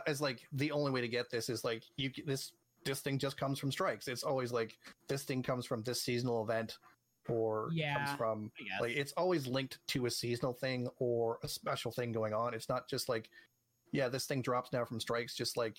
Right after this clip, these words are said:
Speaker 1: you know, this other gun. Like, that's just
Speaker 2: I
Speaker 1: kinda
Speaker 2: mean,
Speaker 1: how
Speaker 2: I
Speaker 1: it
Speaker 2: think
Speaker 1: is.
Speaker 2: that's because, uh,
Speaker 1: They're introducing them, but
Speaker 2: well,
Speaker 1: it's,
Speaker 2: yeah, they're,
Speaker 1: it's
Speaker 2: and they're
Speaker 1: not
Speaker 2: not reintro-, they're not messing with the weapon pool a whole lot right now.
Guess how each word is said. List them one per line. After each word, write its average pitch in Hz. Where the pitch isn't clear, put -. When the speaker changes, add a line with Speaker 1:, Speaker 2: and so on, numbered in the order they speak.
Speaker 1:
you 120
know, 107
this 110
other 110
gun. 101
Like, 101
that's -
just -
Speaker 2:
I 208
Speaker 1:
kinda 220
Speaker 2:
mean, 214
Speaker 1:
how -
Speaker 2:
I 220
Speaker 1:
it 220
Speaker 2:
think 294
Speaker 1:
is. 247
Speaker 2:
that's 269
because, 156
uh, 113
Speaker 1:
They're 139
introducing 120
them, 113
but 110
Speaker 2:
well, 233
Speaker 1:
it's, 190
Speaker 2:
yeah, 247
they're, 202
Speaker 1:
it's 175
Speaker 2:
and 214
they're 220
Speaker 1:
not 226
Speaker 2:
not 135
reintro-, 196
they're 170
not 214
messing 180
with 175
the 147
weapon 139
pool 131
a -
whole 123
lot 117
right 113
now. 101